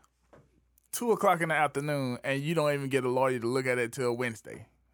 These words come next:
<laughs> You still have a lawyer looking at it Wednesday. They can go over a whole contract because they have staffs. Those, those lawyers, those agents and all that, they got staffs. So if they have Wednesday to look at it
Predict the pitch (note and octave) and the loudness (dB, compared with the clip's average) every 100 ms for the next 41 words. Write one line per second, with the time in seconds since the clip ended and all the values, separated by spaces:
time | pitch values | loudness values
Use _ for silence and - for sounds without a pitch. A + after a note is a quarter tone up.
0 | _ _ _ - - _ _ - _ E3+ | _ _ _ -12 -12 _ _ -20 _ 0
1 | E3+ G#3+ G#3+ G3 E3+ D3 D#3 D#3+ D#3+ D3+ | 0 4 6 6 6 4 4 4 0 2
2 | D3 C3+ B2+ D3 C#3 C3+ A#2+ A#2+ B2+ D#3+ | 2 2 0 -2 -4 -2 -2 0 0 0
3 | G#3 G#3 F#3+ E3+ F3+ D#3 B2+ C3+ C3 B2 | 0 0 2 2 2 4 2 2 0 0
4 | C#3+ C#3 A#2+ A#2 C3 F3 G#3 F#3+ F3 - | -2 -2 -2 -4 -6 -6 -2 0 -2 0
5 | C#3 - - - - - A#2+ C3+ C#3 C#3 | -2 -2 -10 -20 -20 -6 -2 0 0 0
6 | B2+ C#3+ C3+ C3 C3+ C3+ B2+ B2+ C3 - | -2 -2 0 0 0 -2 -2 -2 -4 -8
7 | _ _ - A#2 C#3+ C3+ B2+ A#2 A#2+ B2 | _ _ -6 0 0 0 -6 -8 -4 0
8 | A#2+ A2+ D3 A3+ G#2+ - C2 - - _ | 0 0 0 0 0 -2 -10 -10 -14 _
9 | _ _ - E3+ C#3 C3 C#3 - - _ | _ _ 0 4 4 2 -2 -12 -20 _
10 | _ _ D#3+ F#3 G#3+ G3+ F#3+ D3 C#3 D#3+ | _ _ 2 4 4 6 4 4 0 0
11 | D3+ C#3 C3+ C#3+ - _ _ _ - - | -2 0 0 0 -4 _ _ _ -8 -4
12 | D3 D3 C#3 B2 B2 D3+ | 0 0 0 0 0 -2